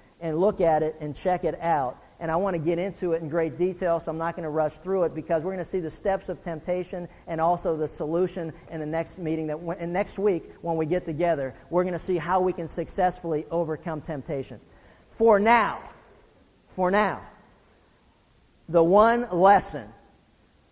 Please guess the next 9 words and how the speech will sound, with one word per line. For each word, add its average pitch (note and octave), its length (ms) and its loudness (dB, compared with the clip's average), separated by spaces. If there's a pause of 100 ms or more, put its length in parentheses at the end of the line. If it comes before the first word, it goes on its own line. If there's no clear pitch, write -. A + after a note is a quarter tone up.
that F3 180 2
we E3+ 140 4
need G#3 300 4
to F#3+ 100 -2
take F3 320 0
with G#3+ 260 4
us G#3 280 2
is D#3+ 240 -4
this. - 480 0